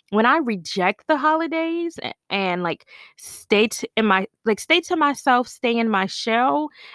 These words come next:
it's just not good for me. Um, I tend to, like, sulk and, like, throw a pity party and just, ugh,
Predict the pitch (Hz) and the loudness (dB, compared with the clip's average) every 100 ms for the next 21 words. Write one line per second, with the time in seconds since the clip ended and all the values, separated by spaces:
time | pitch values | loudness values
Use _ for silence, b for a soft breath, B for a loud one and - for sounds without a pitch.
0 | - 262 403 480 415 196 214 - 320 339 | -6 -2 -2 0 -2 0 -2 0 -2 -2
1 | 349 359 370 B B - 202 208 202 202 | -4 -4 -6 B B -2 2 4 2 0
2 | 202 220 214 311 339 320 294 - - 247 | -2 -2 -2 -2 -2 -2 -2 -4 -4 2
3 | 240 254 - 202 202 196 - _ 214 214 | 2 2 -4 -4 -2 -4 -6 _ 0 0
4 | 180 - 220 220 233 226 233 226 185 175 | 0 -4 -6 -4 2 2 2 -2 -4 -4
5 | 180 - - _ 156 190 | -6 -8 -14 _ 2 2